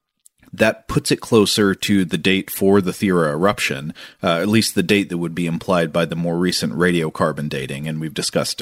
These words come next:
already the reasons that the Thera eruption has different dates. Uh, but you remember the olive branch and the radiocarbon dating, putting it closer to, like, the, uh, late sixteen hundreds B C E.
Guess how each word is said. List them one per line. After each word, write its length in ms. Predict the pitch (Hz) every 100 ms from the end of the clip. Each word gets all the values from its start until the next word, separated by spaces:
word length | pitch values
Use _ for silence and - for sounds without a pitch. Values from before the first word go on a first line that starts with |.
| -
already 360 | 82 80 73 73
the 260 | 78 73 - - - -
reasons 680 | 92 92 85 82 80 -
that 260 | 85 - -
the 140 | 78
Thera 320 | - 82 78 78
eruption 440 | 73 71 - 73
has 180 | 73 -
different 280 | 78 71 -
dates. 400 | 71 69 - - - - _ 78
Uh, 320 | 76 65 69
but 300 | 90 80 -
you 180 | 87 90
remember 260 | 95 85
the 120 | 76
olive 400 | 87 98 87 76
branch 420 | 82 73 69 80 87
and 160 | 78
the 80 | 78
radiocarbon 640 | 82 80 78 - 85 76
dating, 400 | 76 76 76 76
putting 240 | - 82 78
it 140 | -
closer 380 | - 80 - 78
to, 120 | 82
like, 300 | 78 71 -
the, 320 | 87 76 73
uh, 220 | 65 71 71
late 380 | 87 85 -
sixteen 500 | - - - - 76
hundreds 520 | 80 85 58 65 156 -
B 140 | 82
C 200 | - -
E. 240 | 76 71